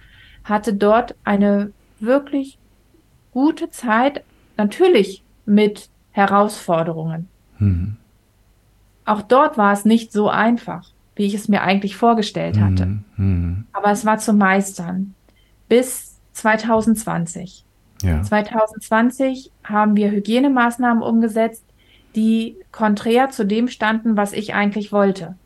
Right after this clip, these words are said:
Speaker 2: Mhm.
Speaker 1: Also ganz einfaches Beispiel, wenn es für mich klar ist, dass Kinder morgens in die Schule kommen, einen offenen Anfang haben und sich erstmal in der Schule wohlfinden,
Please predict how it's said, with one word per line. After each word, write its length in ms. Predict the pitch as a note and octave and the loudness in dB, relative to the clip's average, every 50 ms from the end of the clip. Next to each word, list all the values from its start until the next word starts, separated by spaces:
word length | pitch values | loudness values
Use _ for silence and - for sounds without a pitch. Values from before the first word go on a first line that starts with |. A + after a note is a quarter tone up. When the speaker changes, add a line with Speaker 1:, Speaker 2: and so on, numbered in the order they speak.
| _ - | _ 0
Speaker 2:
Mhm. 500 | G#2+ G2 F#2 F2 F2 F2 G2 A2+ A2 - _ _ _ _ | 2 4 4 2 0 -2 -4 -6 -10 -14 _ _ _ _
Speaker 1:
Also 220 | F#3+ F#3+ F#3+ F#3 | -4 -2 0 2
ganz 220 | G3 G3 G#3+ G#3 | 2 2 2 2
einfaches 420 | - G3 G3+ G3+ A3 G3+ G3+ F#3+ - | 0 0 0 0 0 -4 -4 -4 -2
Beispiel, 640 | - G3 G3+ A3 G#3+ - B3 A#3+ A#3+ A#3 - - - _ _ | 2 2 2 2 0 -2 0 0 0 0 0 -6 -16 _ _
wenn 160 | G3+ G3+ G3 | 0 2 2
es 100 | G3+ G3 | 0 0
für 120 | - - G3+ | 0 0 2
mich 280 | A3 B3+ C#4+ C#4+ C#4 | 2 2 0 -2 -6
klar 260 | - A#3+ A3 G#3+ A3 A3 | -6 -2 0 2 2 0
ist, 100 | G#3+ A3 | 0 -4
dass 160 | G3 F#3 F#3 | -8 -10 -8
Kinder 320 | - B3 A#3 A#3 A#3 A3+ | -2 0 2 2 4 4
morgens 560 | G#3+ G#3 G#3 G#3 G#3 G3+ G3 F#3+ F#3+ - - _ _ _ _ _ _ _ _ _ _ _ _ _ _ _ _ _ _ _ | 2 2 2 2 2 2 2 0 -2 -6 -14 _ _ _ _ _ _ _ _ _ _ _ _ _ _ _ _ _ _ _
in 100 | - A3 | -2 0
die 100 | G3+ G#3 | 0 0
Schule 340 | G3+ - - C4 D4 C#4+ C#4+ | 0 -2 0 2 2 2 2
kommen, 320 | C#4+ - C4+ C4+ C4 B3 A3+ | 0 0 0 0 0 2 2
einen 160 | G#3+ G3+ G3+ | 0 0 0
offenen 380 | - G#3+ G#3 - A3 G#3 G3 | 0 -2 0 0 2 2 2
Anfang 540 | - - A3+ C4 C4+ C4+ D4+ C4 B3+ B3+ A#3+ B3 | 2 2 0 -2 -2 -2 -2 -2 -2 -2 -2 0
haben 280 | A#3+ A#3 A#3 A#3+ A#3 | 2 2 2 4 2
und 80 | A#3 G3+ | 0 0
sich 160 | A#3 G#3+ G#3+ | -2 -4 -4
erstmal 340 | - G#3 G#3 - A3+ A3 G#3 | -4 -6 -4 -2 0 0 2
in 60 | G#3 | 2
der 120 | G#3 G#3+ | 0 0
Schule 600 | G#3 - - B3 A#3+ A#3+ A#3+ A#3 A3+ A3+ A3+ A3+ A3+ - _ _ _ _ _ _ - | -2 -4 -4 -2 0 2 2 2 2 2 2 0 -2 -6 _ _ _ _ _ _ -10
wohlfinden, 1000 | G#3 G#3 B3 C4 C#4+ C#4+ C#4 C#4+ - - C#4 C4 B3+ B3+ B3+ B3+ - B3+ B3+ | -4 0 2 4 4 4 4 0 -2 -4 -4 -2 -2 -4 -4 -6 -6 -8 -10